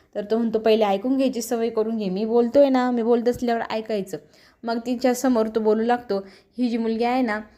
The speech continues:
ह्या मुलीने ह्या झाडांची ही अवस्था केली, ते तिकडनं वाळलेली फांटी इथे आणून ठेवली आणि ह्यातली चांगली रोपं तिकडे लपवून ठेवली." आणि काका हसू लागतात,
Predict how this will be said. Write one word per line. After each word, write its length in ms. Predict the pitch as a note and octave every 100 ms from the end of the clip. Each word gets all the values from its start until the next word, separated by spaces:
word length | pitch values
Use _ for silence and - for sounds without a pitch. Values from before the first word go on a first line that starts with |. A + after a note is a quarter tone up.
| _
ह्या 180 | A3 A#3+
मुलीने 440 | A3 A3+ B3 B3 A3 A#3
ह्या 160 | A3+ G#3+
झाडांची 480 | A3 G#3 G#3 G#3
ही 80 | A3
अवस्था 400 | G#3 F#3 F#3+ -
केली, 280 | F#3 F#3 D#3+ - - - _
ते 120 | A#3
तिकडनं 600 | A#3 B3+ A#3+ A#3+ A#3+ A3
वाळलेली 420 | A#3 G3+ G3 G#3 G#3
फांटी 640 | A3+ G#3 A#3 G#3 A3 A3+
इथे 180 | G#3+ A#3
आणून 280 | G3+ G#3 G#3+
ठेवली 340 | B3+ C#4 G#3 - - -
आणि 220 | F#3 G#3+
ह्यातली 380 | A#3 B3 A#3+ C4+
चांगली 300 | C4 A3 G#3+
रोपं 260 | A#3 B3+ A3+
तिकडे 320 | A3 A3+ A#3+
लपवून 300 | C4 B3 A#3
ठेवली." 340 | A#3 G#3+ E3 - -
आणि 140 | F#3+
काका 340 | G3 G3 G3+ G#3+
हसू 220 | G#3+ A3
लागतात, 300 | A#3 A#3